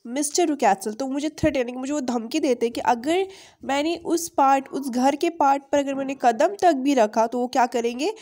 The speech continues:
मुझे वो जो मा-, मैस्टिफ का मतलब होता है, जो डॉग था ना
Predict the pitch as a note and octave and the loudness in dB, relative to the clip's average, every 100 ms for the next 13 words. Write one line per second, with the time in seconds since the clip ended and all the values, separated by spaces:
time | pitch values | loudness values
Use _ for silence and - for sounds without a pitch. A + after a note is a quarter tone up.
0 | - - - A#3+ C4 D#4+ C4 C#4 B3+ D4 | -20 -20 -10 -6 -2 -2 0 -2 -2 -2
1 | C#4+ - A#3 A#3 A#3+ - A#3 B3 C4 - | -2 -6 -4 0 0 -2 0 2 2 -2
2 | E4 - C4+ C4+ C4+ A3+ B3 B3+ A3 A3 | -4 -4 -4 0 0 2 0 0 4 4
3 | C#4 - - D4 A4 | 4 0 -2 2 2